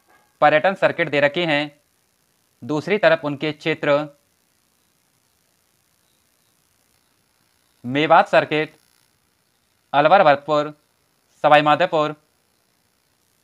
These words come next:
शेखावाटी सर्किट, चूरू सीकर, झुंझुनू, मरू सर्किट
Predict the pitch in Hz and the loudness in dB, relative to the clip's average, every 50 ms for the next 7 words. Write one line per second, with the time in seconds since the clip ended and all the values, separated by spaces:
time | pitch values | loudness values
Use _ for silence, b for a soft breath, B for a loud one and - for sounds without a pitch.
0 | _ _ _ 156 151 151 202 208 190 175 156 - 160 156 151 151 151 - _ _ | _ _ _ -6 -2 0 2 2 4 4 2 2 0 -4 -4 -6 -8 -14 _ _
1 | _ _ _ _ _ _ _ _ _ _ _ - 151 156 151 156 151 151 147 - | _ _ _ _ _ _ _ _ _ _ _ 0 0 0 2 0 -2 -2 -2 -6
2 | _ _ _ _ _ _ _ _ _ _ _ _ _ _ _ _ _ _ - 156 | _ _ _ _ _ _ _ _ _ _ _ _ _ _ _ _ _ _ -8 -6
3 | 160 170 196 220 208 - 160 151 - 147 143 143 139 139 - _ _ _ _ _ | -2 -2 -2 -2 -2 -4 -6 -2 0 0 0 0 -2 -6 -14 _ _ _ _ _
4 | _ _ _ - 131 143 143 147 170 170 160 156 156 156 151 _ _ _ _ _ | _ _ _ -10 -6 -4 -4 -2 -2 -2 -2 -4 -4 -6 -10 _ _ _ _ _
5 | _ _ _ _ _ _ _ _ _ _ _ _ _ _ _ _ _ _ _ _ | _ _ _ _ _ _ _ _ _ _ _ _ _ _ _ _ _ _ _ _
6 | _ _ 123 131 143 151 180 208 - 190 160 143 - 147 151 156 - _ | _ _ 0 2 2 2 2 0 2 0 0 0 0 -2 -4 -4 -6 _